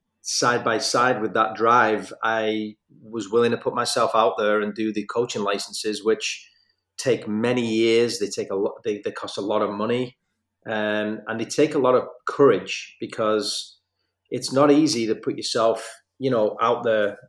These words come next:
in front of people that you respect. And, you know, it, <laughs> you know, it's kinda like singing on stage, you know, it's, it's a nerve-wracking moment for you. Um, but you've gotta put yourself out there to, to,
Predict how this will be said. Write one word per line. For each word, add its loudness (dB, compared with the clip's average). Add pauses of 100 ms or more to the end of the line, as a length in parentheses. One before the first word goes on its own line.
(120)
in -8
front -2
of -8
people 0 (400)
that 0
you -4
respect. 0 (300)
And, -4 (460)
you -8
know, -4
it, -4
<laughs> -20
you -8
know, -6 (440)
it's -8
kinda 0
like 4
singing 0
on 2
stage, 2
you -4
know, 0
it's, -2
it's -10
a -2
nerve-wracking 2
moment 0
for 0
you. -2 (200)
Um, -6 (880)
but 0
you've -4
gotta 12
put -2
yourself 0
out 2
there 0
to, -10 (220)
to, -8